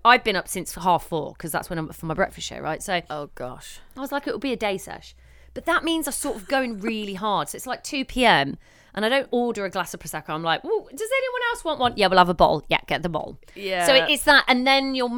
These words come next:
Speaker 2: you
Speaker 1: mate
Speaker 2: go.
Speaker 1: then gets a bottle 'cause you got a
Speaker 2: Mm-hmm.
Speaker 1: bottle. So then it's, it's not, yeah, it's before you know it, you're quite a few <laughs> drinks deep, right? And we're sat in the sunshine, just having the best day.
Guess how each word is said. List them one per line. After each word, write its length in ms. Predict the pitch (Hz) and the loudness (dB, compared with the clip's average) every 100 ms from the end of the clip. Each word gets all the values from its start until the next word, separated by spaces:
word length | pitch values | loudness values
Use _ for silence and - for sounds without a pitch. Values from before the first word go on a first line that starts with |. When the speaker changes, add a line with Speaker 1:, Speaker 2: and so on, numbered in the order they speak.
| 254 | 2
Speaker 2:
you 80 | 240 | 2
Speaker 1:
mate 120 | 151 | -2
Speaker 2:
go. 160 | 151 156 | -6 0
Speaker 1:
then 220 | 196 175 | 0 0
gets 220 | 170 - 185 | -2 -2 -4
a 60 | |
bottle 400 | 160 151 156 - | -6 -6 -8 -10
'cause 220 | - 180 | -8 -4
you 140 | 226 233 | -2 -2
got 80 | 196 | -4
a 20 | |
Speaker 2:
Mm-hmm. 40 | 143 | -6
Speaker 1:
bottle. 160 | 117 - | -12 -10
So 160 | - 277 | -8 -2
then 180 | 294 | -2
it's, 400 | 302 - - - - _ _ _ _ _ | -2 -6 -10 -14 -16 _ _ _ _ _
it's 280 | - - - | -8 -6 -4
not, 480 | 254 254 247 - - - | 0 2 0 -2 -10 -10
yeah, 540 | - - 220 226 165 - | -14 -6 0 2 0 -6
it's 120 | - | -8
before 360 | 214 190 240 233 | -8 -4 -2 0
you 120 | 214 | 0
know 200 | 214 202 | 0 2
it, 180 | 160 - | 0 -4
you're 140 | 190 | -10
quite 500 | - - 208 190 185 - | -10 -2 6 6 6 0
a 40 | 202 | -6
few 240 | - 226 | -2 -2
<laughs> 80 | 170 | 0
drinks 260 | 175 185 165 | -2 -4 -2
deep, 400 | - 170 156 - | 2 2 0 0
right? 280 | 165 175 - - - | 4 4 4 -8 -6
And 100 | 220 | -2
we're 60 | 233 | 0
sat 220 | 302 269 | 2 0
in 60 | |
the 60 | 262 | 0
sunshine, 480 | - 214 - 180 170 | -4 -4 -4 -4 -4
just 140 | 202 | -6
having 180 | 226 202 | -6 -6
the 60 | 190 | -2
best 280 | 214 202 | -2 0
day. 360 | - 170 156 | 0 0 0